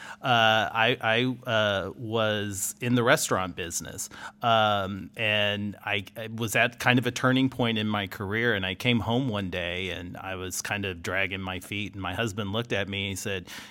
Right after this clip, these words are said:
"You know, all those years ago when we first met, you said you wanted to be a teacher. Go teach."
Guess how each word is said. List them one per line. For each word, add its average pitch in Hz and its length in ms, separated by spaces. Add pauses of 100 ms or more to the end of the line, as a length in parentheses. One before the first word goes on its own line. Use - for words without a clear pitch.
(140)
"You 135 100
know, 160 200
all 160 200
those 185 260
years 147 240
ago 117 260
when 107 200
we 117 140
first 120 340
met, 120 280
you 113 100
said 131 260
you 120 120
wanted 117 320
to 113 60
be 113 160
a 104 40
teacher. 113 440 (540)
Go 131 180
teach." - 500